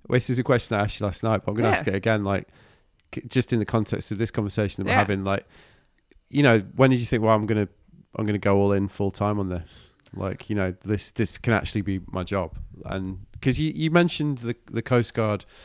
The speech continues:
Speaker 1: you know, you, you, you sign up for a set period and you said, you know, you're always gonna do, is it your five years? You said you were always gonna do that. Like, um, did those two p-, things coincide or, or was it after you left the Coast Guard? Like, how did it work?
Speaker 2: So, oh, this one.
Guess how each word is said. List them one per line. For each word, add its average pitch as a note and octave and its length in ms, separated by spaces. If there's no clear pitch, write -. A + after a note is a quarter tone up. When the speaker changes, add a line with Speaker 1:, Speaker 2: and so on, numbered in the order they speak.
Speaker 1:
you A#2+ 80
know, G#2+ 60
you, G#2 260
you, A2+ 200
you A2+ 120
sign A2+ 300
up G#2 120
for A2 120
a G2+ 60
set - 240
period G2+ 420
and F#2+ 100
you G2 60
said, F#2 180
you G2 80
know, G2+ 60
you're G2 180
always G2 160
gonna F#2+ 160
do, G2+ 140
is G2 120
it G#2 40
your F#2+ 80
five G#2 260
years? G#2 240
You G2+ 60
said G2 200
you G2 60
were - 20
always F2+ 80
gonna F#2 140
do F2+ 200
that. - 300
Like, G#1 300
um, F#2+ 200
did A2 180
those A#2 400
two A2 280
p-, - 160
things G#2+ 320
coincide G#2+ 680
or, G2 220
or G2 160
was F#2+ 140
it G2 80
after G2 240
you F#2+ 100
left F#2 180
the - 60
Coast F#2 300
Guard? G2 280
Like, G#2 160
how A2 120
did G#2 120
it - 80
work? F2+ 400
Speaker 2:
So, C4+ 400
oh, - 480
this G3 280
one. C#3+ 380